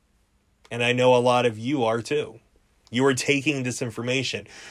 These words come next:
You're doing research. You're coming up with answers for yourselves.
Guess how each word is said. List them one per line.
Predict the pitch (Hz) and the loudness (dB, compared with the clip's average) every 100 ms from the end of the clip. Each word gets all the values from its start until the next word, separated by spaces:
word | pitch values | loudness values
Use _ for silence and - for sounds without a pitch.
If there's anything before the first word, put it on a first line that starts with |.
| - | -18
You're | - 131 | 0 0
doing | 123 135 135 135 117 | 2 2 2 2 0
research. | 107 127 131 - 80 - - - _ _ _ _ _ _ _ _ _ | -2 -2 -2 -6 -10 -12 -12 -12 _ _ _ _ _ _ _ _ _
You're | 113 151 180 | 2 2 4
coming | 196 196 170 | 2 2 2
up | 151 | 0
with | 135 131 | 0 -4
answers | 139 139 131 143 - | -2 -4 -2 -4 -4
for | 135 | -4
yourselves. | 113 101 - - 127 123 - - - - | -4 -4 -4 0 2 2 -2 -16 -14 -14